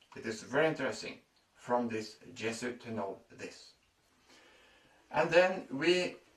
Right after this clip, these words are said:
go to the, uh, book of, that Samuel Bakioki wrote From Sabbath to Sunday. And, uh,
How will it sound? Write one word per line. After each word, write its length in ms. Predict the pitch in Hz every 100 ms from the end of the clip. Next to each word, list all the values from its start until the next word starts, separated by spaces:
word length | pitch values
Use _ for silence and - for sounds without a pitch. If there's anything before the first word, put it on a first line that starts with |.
| 139
go 260 | 156 170
to 160 | 165 165
the, 340 | 160 156 131 - _ - 110
uh, 40 |
book 420 | 113 113 170 - - - - - - _ -
of, 340 | 131 131 - - -
that 220 | 131 127 -
Samuel 560 | - 147 147 151 151 - - 113
Bakioki 600 | - 131 135 131 87 - - 90
wrote 420 | 113 147 180 - - _ _ - _ _ _ _ _ _ _ -
From 400 | - 147 160 160 - _ -
Sabbath 640 | - - 139 170 165 - - - -
to 260 | 135 139 - _
Sunday. 560 | - - 135 117 113 - - _ _ _ _ _ _ _ _ _ -
And, 340 | - 139 170 175
uh, 160 | 170